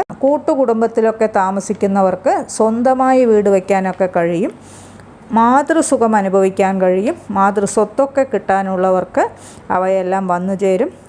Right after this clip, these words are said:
സന്താനങ്ങളുടെ സന്തോഷത്തിൽ പങ്കുചേരും. വാക്സാമർത്ഥ്യം കൊണ്ട് ശത്രുക്കളെ ജയിക്കാൻ കഴിയുന്നൊരു മാസം കൂടിയാണ്. കോടതി വഴക്ക് പ്രശ്നങ്ങളൊക്കെ ഉള്ളവർക്ക് അവയിലൊക്കെ വിജയം ഉണ്ടാകും. ദമ്പതികൾ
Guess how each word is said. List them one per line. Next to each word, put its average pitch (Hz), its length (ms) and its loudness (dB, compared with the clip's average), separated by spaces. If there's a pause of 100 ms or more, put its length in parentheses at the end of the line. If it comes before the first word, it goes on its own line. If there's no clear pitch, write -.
(160)
സന്താനങ്ങളുടെ 262 1040 0
സന്തോഷത്തിൽ 190 800 -2 (440)
പങ്കുചേരും. 190 600 -2 (960)
വാക്സാമർത്ഥ്യം 254 920 -2
കൊണ്ട് 240 220 0
ശത്രുക്കളെ 214 640 -2
ജയിക്കാൻ 190 560 -2
കഴിയുന്നൊരു 185 680 0
മാസം 170 380 -2
കൂടിയാണ്. 185 500 2 (480)
കോടതി 247 580 2
വഴക്ക് 208 400 -2 (100)
പ്രശ്നങ്ങളൊക്കെ 196 760 -2
ഉള്ളവർക്ക് 180 640 0 (120)
അവയിലൊക്കെ 180 520 0
വിജയം 180 440 2
ഉണ്ടാകും. 175 440 -2 (500)
ദമ്പതികൾ 269 640 0